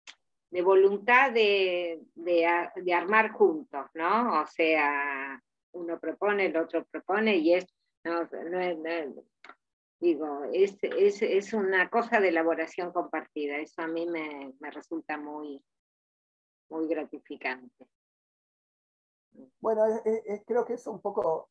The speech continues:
Speaker 2: también tiene que ver con lo que planteaba Emilio, ¿no? Hay como una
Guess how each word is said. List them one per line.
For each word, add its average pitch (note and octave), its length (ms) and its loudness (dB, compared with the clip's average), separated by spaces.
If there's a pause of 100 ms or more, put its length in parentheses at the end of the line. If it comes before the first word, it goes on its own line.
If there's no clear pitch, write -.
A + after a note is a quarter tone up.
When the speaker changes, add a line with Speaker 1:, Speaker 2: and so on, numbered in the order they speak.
(140)
Speaker 2:
también E3+ 560 -10
tiene F3 180 -6
que E3+ 80 -6
ver F3 120 -2
con E3+ 120 -6
lo D#3 60 -4
que D3 120 -8
planteaba D#3+ 400 -4
Emilio, D#3 500 -8
¿no? F#3 260 -2
Hay F#3 160 -4
como F3 320 -2
una F3+ 800 -2